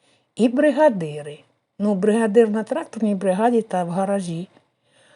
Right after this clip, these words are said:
а на фермі був за-, завідуючий фермою. Ой, ще до еліти відноситься ветеринар,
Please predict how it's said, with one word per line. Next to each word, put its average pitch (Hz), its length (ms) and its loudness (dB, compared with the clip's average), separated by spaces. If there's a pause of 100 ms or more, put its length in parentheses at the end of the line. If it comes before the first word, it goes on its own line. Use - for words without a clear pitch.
(340)
а 190 280 -4
на 185 140 -2
фермі 294 340 2
був 220 220 2
за-, 214 580 -2 (260)
завідуючий 226 920 -2
фермою. - 420 -14 (760)
Ой, 185 120 -4
ще 208 160 0
до 196 160 2
еліти 202 300 0
відноситься 180 580 -4
ветеринар, 170 880 -2